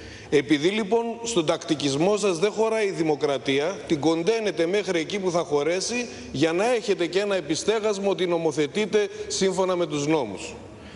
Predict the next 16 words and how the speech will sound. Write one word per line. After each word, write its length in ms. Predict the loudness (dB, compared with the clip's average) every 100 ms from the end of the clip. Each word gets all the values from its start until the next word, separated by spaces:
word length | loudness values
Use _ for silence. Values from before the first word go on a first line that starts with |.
| -6
Αυτό 320 | 2 2 4 2
όμως 280 | 4 0
δεν 140 | 2 2
μπορεί 240 | 2 2
να 140 | 0 0
παραβλεφθεί 680 | 0 2 0 0 2 0
και 160 | 2 0
περιμένουμε 520 | 2 0 2 2 2
μια 260 | 0 0 0
απάντηση 600 | 0 0 0 0 -2 0
για 180 | 0 0
ποιο 220 | 2 0 2
λόγο 400 | 0 0 0 0
αυτό 280 | 0 0 0
το 120 | 0
πράγμα 560 | 0 0 0 0 0